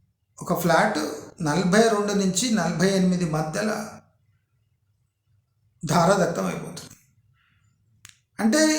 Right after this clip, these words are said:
ఈ వెస్ట్ హైదరాబాద్ మొత్తం నేను చెప్పినా కదా, ఐదు లక్షల ఫ్లాట్లు అంటే నాకు ఇంకా ఎక్కువనే అనిపిస్తుంది ఇటువంటి ట్రాన్సాక్షన్స్ చూస్తుంటే. అంటే ఇవన్నీ అవసరం వస్తే ట్రాన్స్ఫర్ చేయడానికి, మీకింత మాకింత అనడానికి.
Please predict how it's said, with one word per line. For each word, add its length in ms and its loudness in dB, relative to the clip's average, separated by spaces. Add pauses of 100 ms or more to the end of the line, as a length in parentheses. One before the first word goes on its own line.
ఈ 100 -4
వెస్ట్ 360 0
హైదరాబాద్ 800 0
మొత్తం 600 -6 (1120)
నేను 140 2
చెప్పినా 220 0
కదా, 280 0
ఐదు 240 2
లక్షల 460 2
ఫ్లాట్లు 340 0
అంటే 220 -2
నాకు 280 -2
ఇంకా 200 0
ఎక్కువనే 460 0
అనిపిస్తుంది 580 2
ఇటువంటి 280 -4
ట్రాన్సాక్షన్స్ 640 -2
చూస్తుంటే. 380 -6 (1700)
అంటే 180 0
ఇవన్నీ 420 4 (1040)
అవసరం 420 2
వస్తే 360 0
ట్రాన్స్ఫర్ 520 2
చేయడానికి, 840 -4
మీకింత 480 2
మాకింత 600 -2
అనడానికి. 680 -6